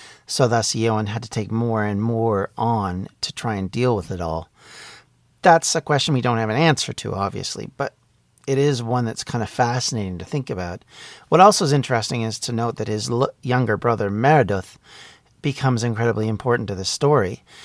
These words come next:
He will, in fact, inherit the kingdom from Eowyn relatively quickly after Owen's death.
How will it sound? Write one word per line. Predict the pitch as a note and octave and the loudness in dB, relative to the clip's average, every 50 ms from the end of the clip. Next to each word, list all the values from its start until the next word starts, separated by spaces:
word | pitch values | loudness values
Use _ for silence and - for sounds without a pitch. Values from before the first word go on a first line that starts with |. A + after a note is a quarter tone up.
| - - - | -20 -20 -16
He | - - C#3 B2+ | -8 -4 0 2
will, | C3 C3 | 2 2
in | C3 A#2+ A2+ | 2 0 0
fact, | - - A#2 G#2 G#2 - - B2 | 0 0 2 2 0 -2 -4 -6
inherit | A2+ A2 G#2+ A2 A#2 A2+ A2 - | -6 -6 -4 -2 -2 -2 -2 -4
the | - G#2+ | -6 -10
kingdom | - - C3+ C#3 C3+ A#2 A#2 G#2+ G2 | -10 -6 -2 -2 -2 0 -2 -4 -4
from | - - A2+ G#2 | -6 -6 -4 -4
Eowyn | G#2+ G#2+ G#2+ A2 G#2+ G#2 G2+ G#2 G2 | -2 -2 -2 -2 -2 -2 -4 -2 2
relatively | - C3 C#3 C#3 - - A#2+ A#2 | 2 4 4 2 0 -2 -6 -8
quickly | G2+ - - D3 C#3+ - - A2 - - - | -8 -4 -2 -2 -2 0 -2 -4 -4 -6 -2
after | - C3 D#3+ F#3 - - - G2+ E2 - | 2 4 4 4 4 0 -2 -2 -2 -2
Owen's | D#2+ F2 E2+ E2 E2+ - - | -2 -2 -2 -2 -4 -6 -6
death. | - F2 F2+ F#2 F#2+ - | -2 -2 0 0 -2 -4